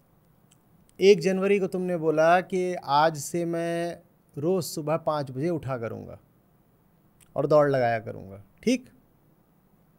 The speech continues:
ये लक्ष्य एक जनवरी का था। भाई, एक जनवरी को सब संकल्प बनाते हैं, रिजोल्यूशन बनाते हैं, तुमने ही बना लिया। और एक जनवरी गई बीत,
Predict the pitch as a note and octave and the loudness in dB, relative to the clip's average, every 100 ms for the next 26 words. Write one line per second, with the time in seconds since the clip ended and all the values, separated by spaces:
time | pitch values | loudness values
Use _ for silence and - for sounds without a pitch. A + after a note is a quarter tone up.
0 | _ _ _ _ _ _ _ _ _ _ | _ _ _ _ _ _ _ _ _ _
1 | _ D3 D#3 A3 A#3 G#3 F3 G#3+ - C4 | _ -6 4 6 6 4 4 4 4 4
2 | G3 G#3 F3+ F#3 F#3+ A3 G3 D3 C#3 D3+ | 6 6 6 2 4 4 4 2 2 0
3 | G2+ - _ _ _ _ _ _ _ _ | -2 -8 _ _ _ _ _ _ _ _
4 | _ _ _ _ _ _ _ _ _ C3+ | _ _ _ _ _ _ _ _ _ -6
5 | D3 D#3+ D3+ E3 D#3+ E3+ E3 F3 D3 E3 | -4 -4 -4 -6 -4 -4 -4 -4 -6 -6
6 | D#3+ E3+ E3 D3+ D#3 D3+ - D#3+ D3 C#3+ | -4 -4 -2 -4 -4 -6 -6 -6 -4 -4
7 | D3+ D3 D#3+ D#3 D#3 D#3+ D3 A#2+ D3 D#3+ | -4 -4 -8 -8 -6 -6 -8 -10 -8 -6
8 | E3 D3 C#3+ C3 C3 A#2+ - _ _ _ | -6 -6 -8 -10 -14 -16 -20 _ _ _
9 | _ _ _ _ _ _ _ _ _ _ | _ _ _ _ _ _ _ _ _ _
10 | _ _ _ _ - E3 D3+ D#3+ E3 E3+ | _ _ _ _ -2 -2 -2 -2 -2 -2
11 | D#3+ D#3 D3+ G3 G3+ | -2 -4 -2 -4 -4